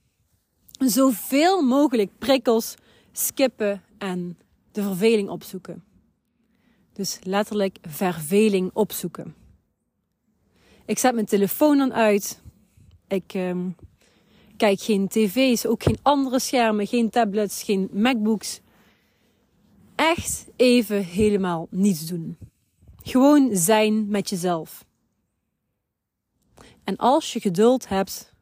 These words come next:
dan maakt verveling plaats voor iets interessants. Want wat er bij mij vaker gebeurt is, dan komt er weer een heel spontaan idee in mijn hoofd oppoppen of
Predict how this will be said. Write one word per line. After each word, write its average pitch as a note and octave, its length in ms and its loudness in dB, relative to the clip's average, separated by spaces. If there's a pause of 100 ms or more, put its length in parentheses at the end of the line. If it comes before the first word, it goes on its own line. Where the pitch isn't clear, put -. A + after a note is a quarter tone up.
(380)
dan F#3+ 180 -2
maakt F3+ 260 -2
verveling F#3+ 800 0 (720)
plaats G3+ 400 0
voor G3+ 140 -4
iets F3+ 120 -4
interessants. F3+ 800 -6 (1080)
Want G#3 160 0
wat G#3+ 120 2
er B3 60 2
bij G#3 100 4
mij G#3+ 260 6
vaker A#3 340 0
gebeurt G#3 380 0
is, G3 220 -6
dan G3+ 260 -4 (280)
komt C#4+ 240 2
er C#4+ 80 -2
weer A3 180 2
een G3+ 220 0 (180)
heel D4+ 340 4
spontaan A3+ 540 0
idee G#3+ 320 2
in A3+ 80 2
mijn G#3+ 120 0
hoofd G#3 360 0
oppoppen G#3 600 -2
of G3 240 -6